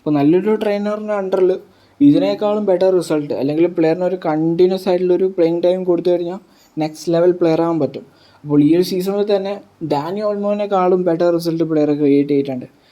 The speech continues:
പക്ഷേ ചാവിക്ക് ആ ഒരു പ്ലെയറെ വേണ്ട, പകരം ആരെ മതി? ഡാനി ഓൾമോനെ മതി. അപ്പോൾ ഇത് തന്നെയാണ് ഞാൻ പോയിന്റ് ഔട്ട് ചെയ്യുന്നത്. അതായത് ക്വാളിറ്റി ഉള്ളൊരു പ്ലെയർ അവൈലബിൾ ആയിട്ടും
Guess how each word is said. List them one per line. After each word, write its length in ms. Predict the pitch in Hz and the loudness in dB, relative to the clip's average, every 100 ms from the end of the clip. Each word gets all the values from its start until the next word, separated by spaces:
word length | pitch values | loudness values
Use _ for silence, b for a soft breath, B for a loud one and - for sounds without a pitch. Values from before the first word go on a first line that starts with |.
| b b b - | b b b -10
പക്ഷേ 160 | 160 190 | -6 -4
ചാവിക്ക് 340 | 190 180 196 208 | -2 -2 -2 0
ആ 20 | 202 | 0
ഒരു 80 | 202 | 0
പ്ലെയറെ 260 | 190 190 196 | 0 -2 -2
വേണ്ട, 180 | 175 160 175 202 | -4 -6 -10 -12
പകരം 280 | - 147 160 151 | -6 -4 -4 -4
ആരെ 140 | 147 165 | -4 -4
മതി? 200 | 156 147 139 - _ _ _ _ | -4 -4 -8 -10 _ _ _ _
ഡാനി 240 | 147 147 160 | 0 0 2
ഓൾമോനെ 300 | 160 151 143 131 | 2 2 0 -2
മതി. 180 | 113 - _ b b b | -6 -10 _ b b b
അപ്പോൾ 140 | - 160 | 2 4
ഇത് 80 | 180 | 4
തന്നെയാണ് 320 | 196 214 214 214 | 0 0 -2 -2
ഞാൻ 100 | 214 208 | -4 -4
പോയിന്റ് 320 | 190 185 196 | -4 -2 2
ഔട്ട് 100 | 196 175 | 2 2
ചെയ്യുന്നത്. 280 | 156 135 139 110 | 2 2 0 0
അതായത് 340 | 147 160 196 220 - b b b - | 2 2 2 -2 -8 b b b 2
ക്വാളിറ്റി 420 | 180 208 240 247 254 | 4 4 2 2 2
ഉള്ളൊരു 220 | 254 247 | 2 0
പ്ലെയർ 220 | 240 226 226 | 0 0 2
അവൈലബിൾ 500 | 196 196 208 214 202 185 | 4 4 4 2 2 2
ആയിട്ടും 400 | 180 175 170 151 | 2 2 2 -2